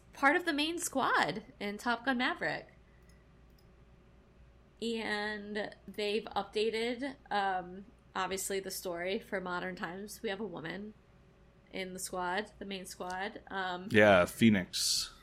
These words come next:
Speaker 1: Yes. Um, played by Monica Barbaro. Um, and she's great. She's great in it.
Speaker 2: Yeah, yeah, absolutely. I think they had, like, they got, like, a good group together. Um,
Speaker 1: Yeah.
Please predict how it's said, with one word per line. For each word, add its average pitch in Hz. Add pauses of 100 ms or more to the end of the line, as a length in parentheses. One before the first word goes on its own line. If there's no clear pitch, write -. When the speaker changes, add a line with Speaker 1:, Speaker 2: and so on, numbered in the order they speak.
(180)
Speaker 1:
Yes. - (260)
Um, 190
played 196
by 196
Monica 190
Barbaro. - (460)
Um, 220 (360)
and 233
she's 262
great. 392 (220)
She's -
great -
in 214
it. - (1400)
Speaker 2:
Yeah, 127 (160)
yeah, 104
absolutely. 101
I 101
think 131
they 131
had, 127
like, 107
they 123
got, 127
like, 110
a 104
good 90
group 87
together. 82 (1080)
Um, 82
Speaker 1:
Yeah. -